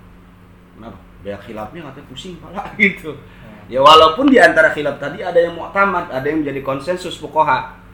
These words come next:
Speaker 1: kesepakatan ulama itu, itu nggak bisa diganggu gugat. Artinya udah timbul, eh, satu kesatuan hukum,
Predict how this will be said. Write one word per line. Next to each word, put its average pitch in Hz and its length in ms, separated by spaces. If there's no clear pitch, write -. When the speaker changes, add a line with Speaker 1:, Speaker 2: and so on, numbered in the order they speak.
Speaker 1:
kesepakatan 131 600
ulama 117 380
itu, 95 200
itu 147 100
nggak 175 160
bisa 123 140
diganggu 117 580
gugat. 165 300
Artinya 101 340
udah 127 120
timbul, 117 340
eh, 110 220
satu 110 340
kesatuan 110 440
hukum, 151 420